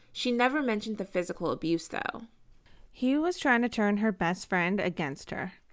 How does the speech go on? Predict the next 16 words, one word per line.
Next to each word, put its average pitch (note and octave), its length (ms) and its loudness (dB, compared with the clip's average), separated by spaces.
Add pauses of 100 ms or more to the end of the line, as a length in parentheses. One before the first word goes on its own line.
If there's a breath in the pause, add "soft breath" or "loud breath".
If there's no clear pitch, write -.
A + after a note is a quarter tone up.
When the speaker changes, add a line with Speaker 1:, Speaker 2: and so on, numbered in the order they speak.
Speaker 2:
and G#3 160 2
most A3 280 4
likely G#3 420 0
wasn't G3 460 0
allowing F3+ 580 0
her F3+ 140 0
to E3+ 140 -6
answer E3 320 -4
Lori's E3 380 -4
calls F3 400 2
so - 140 -2
she G#3 160 -6
couldn't A#3+ 320 -2
contradict F3+ 560 -2
his D#3+ 160 -8
stories. - 640 -4